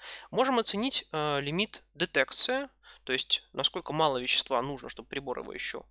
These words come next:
увидел. И таким образом, так как мы ещё к тому же анализируем всё время одно и то же, можем посмотреть, а, те вещества, которые мы получаем. Будут ли меняться закономерно, или это какой-то шум, какая-то, а, случайная совершенно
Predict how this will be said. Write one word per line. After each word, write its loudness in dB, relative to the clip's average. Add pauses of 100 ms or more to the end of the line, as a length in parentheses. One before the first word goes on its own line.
увидел. -4 (720)
И 4
таким -2
образом, 2
так -4
как -6
мы 0
ещё -4 (160)
к -18
тому -4
же -6
анализируем -4
всё -4
время -2
одно -6
и -6
то -6
же, -2
можем -2
посмотреть, 2 (140)
а, 6 (580)
те 4
вещества, 0
которые -4
мы -8
получаем. 0 (520)
Будут -4
ли 4
меняться 2
закономерно, 0 (100)
или 2
это 0
какой-то -6
шум, -4
какая-то, 2
а, -6
случайная -2
совершенно -6